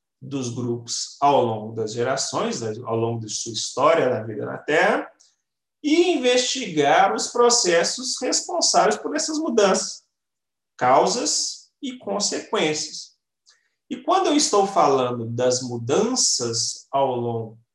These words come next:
das gerações, eu posso estar colocando foco em duas coisas. Eu posso estar colocando foco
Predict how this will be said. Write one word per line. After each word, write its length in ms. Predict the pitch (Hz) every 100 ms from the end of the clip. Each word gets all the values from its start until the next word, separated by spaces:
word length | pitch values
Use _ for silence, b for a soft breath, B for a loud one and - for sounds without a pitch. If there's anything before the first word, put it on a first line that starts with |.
| _
das 400 | _ 117 - -
gerações, 1080 | - - - - - 185 214 - - - _ _ _ -
eu 200 | 226 240
posso 320 | 370 285 262
estar 400 | - - 214 -
colocando 540 | 202 196 190 190 180
foco 480 | - - 208 240 233
em 120 | 214
duas 380 | 240 330 339 -
coisas. 680 | - 127 104 - - - _ _ b b b b -
Eu 180 | 220
posso 300 | 220 262 269 226
estar 340 | - 185 180
colocando 580 | 185 175 165 151 147 147
foco 760 | - - 127 117 - - -